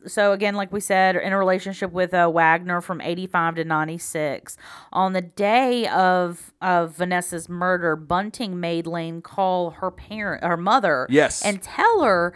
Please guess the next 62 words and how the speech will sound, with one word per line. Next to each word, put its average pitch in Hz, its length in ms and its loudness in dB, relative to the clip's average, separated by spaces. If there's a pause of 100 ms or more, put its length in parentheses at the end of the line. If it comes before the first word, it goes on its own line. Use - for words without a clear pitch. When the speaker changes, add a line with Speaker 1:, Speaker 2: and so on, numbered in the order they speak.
(220)
Speaker 1:
um, 185 480 2
that 190 200 2
she 277 120 -4
was 302 120 2
actually 262 220 2
moving 214 220 -4
to 175 80 -8
Queensland 294 640 -4
and 202 200 -2
wanted 196 240 2
no 226 600 0
further 208 260 0
contact 190 560 2
with 165 100 -2
her 147 80 0
mother. 143 480 2
Speaker 2:
Yep, - 20 -14
yep. 156 160 4 (160)
Speaker 1:
So 180 480 4
again, 185 320 0
that's 180 180 -4
kind 180 200 0
of 170 280 0
reminiscent 175 680 -2
of 165 320 -6
Junko 165 280 -8
Furuta, 170 760 0
you 151 80 -8
know, 165 140 -2
kinda 160 400 0 (140)
calling 170 320 2
Speaker 2:
Yeah. 165 120 6
Speaker 1:
out 165 80 2
a 156 40 -4
li-, 160 300 2
a - 40 4
lifeline, 170 720 2
being 156 140 2
Speaker 2:
If, - 60 2
Speaker 1:
like, 160 220 4
Speaker 2:
if 131 160 -2
you're 269 200 -2
pretty 320 260 0
sure 247 240 -4
someone's 233 380 -6
going 220 200 -4
to 202 60 -8
kill 226 320 -2
you 165 220 0
and 156 140 -4
you 220 180 -2
think 254 320 -4
that - 180 -6
you 240 100 -4
can 220 200 -4
appease 240 680 -2
and 180 140 -4
play 240 260 0
to 277 60 -4
their 254 160 8
better 240 260 4
mercies 220 560 2